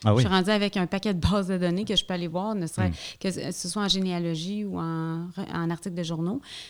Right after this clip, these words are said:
Speaker 2: Mais ça, on pourra en parler, là, c'est
Speaker 1: Exactement.
Speaker 2: ça de
Speaker 1: Tout à fait.
Speaker 2: notre, notre espèce de do-it-yourself, là, de comment on fait, là, ça va venir aussi. Et toi, Jean-Philippe,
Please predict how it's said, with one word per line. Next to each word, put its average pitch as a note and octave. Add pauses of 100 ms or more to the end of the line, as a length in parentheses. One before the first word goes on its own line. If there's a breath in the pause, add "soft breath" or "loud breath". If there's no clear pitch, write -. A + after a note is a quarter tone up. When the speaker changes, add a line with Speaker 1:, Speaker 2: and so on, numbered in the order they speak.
(140 loud breath)
Speaker 2:
Mais F3
ça, G3
on F#3
pourra F3+
en F3+
parler, E3+
là, E3+
c'est E3+
Speaker 1:
Exactement. E3
Speaker 2:
ça F#3
de D#3+ (140)
Speaker 1:
Tout G#2
à E2
fait. -
Speaker 2:
notre, G3
notre G3+
espèce G3+
de F#3+
do-it-yourself, G3
là, A3+
de F#3
comment F#3
on E3
fait, -
là, A#3 (640 soft breath)
ça F3
va E3+
venir E3+
aussi. - (800)
Et G3+
toi, C#4+
Jean-Philippe, A#3+